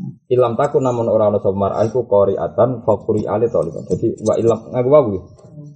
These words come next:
Tapi kalau dibacakan orang lain tidak tertalak.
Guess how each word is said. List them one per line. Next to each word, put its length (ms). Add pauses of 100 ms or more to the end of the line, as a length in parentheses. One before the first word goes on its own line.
(140)
Tapi 240
kalau 240
dibacakan 640
orang 240
lain 260 (140)
tidak 240
tertalak. 560